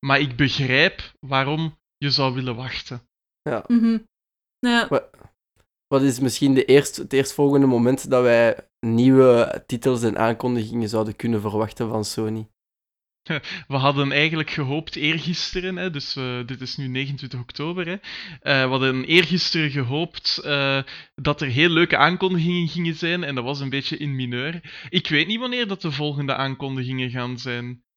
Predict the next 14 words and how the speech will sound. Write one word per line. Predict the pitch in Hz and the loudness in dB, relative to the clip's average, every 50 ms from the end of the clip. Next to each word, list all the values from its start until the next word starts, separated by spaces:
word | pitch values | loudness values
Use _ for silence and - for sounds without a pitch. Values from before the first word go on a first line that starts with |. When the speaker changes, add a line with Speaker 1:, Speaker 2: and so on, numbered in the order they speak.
| _ _ - - - | _ _ -20 -18 -10
Speaker 2:
Moeten | - 123 120 117 131 131 | -4 -4 -4 -2 0 0
we | 123 | 0
Speaker 1:
Eh, | 127 | 2
Speaker 2:
echt | 135 135 123 120 | 2 2 2 2
Speaker 1:
want | |
Speaker 2:
wachten | 151 139 127 160 | 2 2 2 2
Speaker 1:
ze | 143 135 | 0 2
Speaker 2:
tot | 151 135 | 2 0
Speaker 1:
hebben | 131 127 123 110 | 0 2 2 2
nu | 107 | 2
Speaker 2:
E | |
drie | 104 110 101 127 147 139 | 2 2 0 0 0 0
volgend | 143 135 131 123 113 117 110 | 0 -2 -2 -2 -2 -4 -2
jaar? | - 117 120 131 135 - - | -2 -2 -2 -4 -6 -8 -12